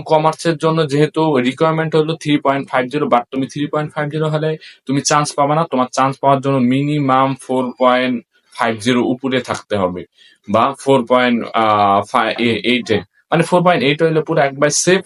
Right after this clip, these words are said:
আর হলো ফোর পয়েন্ট ফাইভ এর উপরে হইলে বলা যায় যে একটা আশা থাকে, but ফোর পয়েন্ট এইট হইলে মনে করো তুমি নিশ্চিত। আর আর্টসের জন্য থ্রি পয়েন্ট, আর্টসের জন্য থ্রি পয়েন্ট হলেও কিন্তু চান্স হবে না। তোমার চান্সের জন্য লাগবে হলো মিনিমাম ফোর পয়েন্ট ফাইভ জিরো।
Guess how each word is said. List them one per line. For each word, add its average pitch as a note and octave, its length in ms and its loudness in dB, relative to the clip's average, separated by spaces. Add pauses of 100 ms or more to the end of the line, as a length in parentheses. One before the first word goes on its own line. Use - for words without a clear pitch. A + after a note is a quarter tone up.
(300)
আর A2+ 100 0
হলো B2+ 200 0 (320)
ফোর C#3+ 160 2
পয়েন্ট C#3 280 2
ফাইভ A2 260 0
এর C3 80 0
উপরে C#3+ 240 0
হইলে D#3+ 160 0 (120)
বলা A2+ 160 2 (100)
যায় D3+ 160 2
যে C#3 80 -4
একটা C#3 320 -4
আশা A2 380 -4
থাকে, D#3 180 -4
but A#2+ 220 0 (340)
ফোর D3 200 2
পয়েন্ট C#3 200 0
এইট A#2 220 0
হইলে D3 160 -2 (100)
মনে A#2+ 140 2
করো A#2 180 0
তুমি C#3+ 200 -2
নিশ্চিত। A2+ 420 -2 (380)
আর C3+ 140 0 (100)
আর্টসের D3 420 0
জন্য D#3+ 220 0 (140)
থ্রি D#3+ 180 0 (100)
পয়েন্ট, A#2+ 220 2 (140)
আর্টসের D#3 280 -2
জন্য E3 160 -2 (120)
থ্রি D3+ 160 -4
পয়েন্ট D#3 280 -2
হলেও C#3+ 200 2
কিন্তু D3+ 340 -6 (160)
চান্স B2+ 280 0 (140)
হবে B2 220 2
না। C#3 140 0 (440)
তোমার C3+ 200 2 (560)
চান্সের C3 440 -2
জন্য C#3 180 0
লাগবে A2 400 0
হলো C3+ 120 2 (200)
মিনিমাম C#3+ 380 2
ফোর B2 280 0
পয়েন্ট A#2 220 2
ফাইভ G2+ 200 -2
জিরো। G2 240 -6